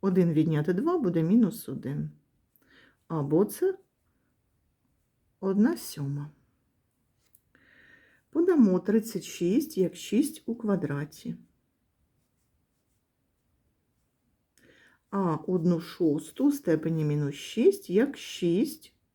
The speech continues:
у шостому степені. Підносимо степень до степеня. Показники степенів перемножаємо. Два на мінус два — це буде мінус чотири.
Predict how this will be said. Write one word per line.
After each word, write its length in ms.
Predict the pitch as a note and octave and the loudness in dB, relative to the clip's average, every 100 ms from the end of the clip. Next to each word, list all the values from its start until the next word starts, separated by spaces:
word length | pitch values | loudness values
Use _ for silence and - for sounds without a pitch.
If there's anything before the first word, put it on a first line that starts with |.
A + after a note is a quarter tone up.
| _ | _
у 120 | F4 | -8
шостому 680 | E4 - D#3 D3 - D#3+ D#3 | -8 -8 -6 -6 -8 -8 -8
степені. 640 | - - E3 - E3+ F3+ F3+ _ _ - - - - _ | -10 -16 -16 -12 -12 -12 -14 _ _ -20 -20 -20 -20 _
Підносимо 640 | G4 D4+ G#3+ F#3 G3+ F3+ | 2 6 6 4 0 0
степень 420 | F3+ - F4+ E4 C4+ | 0 -2 -2 2 2
до 120 | G#3+ | 2
степеня. 540 | - D#3+ D3 D#3 D#3 | 0 -6 -6 -4 -6
Показники 640 | D3+ F#3+ F3+ E3+ D#3+ D#3+ | -6 -8 -4 -2 -2 -4
степенів 560 | D#3 E3 D#3 F#3 F4 F#4 | -6 -6 0 2 2 2
перемножаємо. 880 | A#3 C4 G3 D#3+ C#3+ D3 D3 D#3 F3 _ _ - - _ _ | 0 4 4 2 -2 -4 -4 -6 -8 _ _ -20 -20 _ _
Два 280 | E3 F#3 E3+ | -4 0 2
на 100 | D#3 | 2
мінус 280 | D#3 D#3 D#3+ | 0 0 -2
два — 260 | F#3+ D4+ | 0 0
це 160 | E4 F#3+ | -2 -4
буде 240 | E3 D#3+ | 0 2
мінус 320 | E3 A#3+ A#3+ | 4 4 4
чотири. 640 | - - D3+ - D3 C#3+ | 0 -12 -16 -12 -14 -12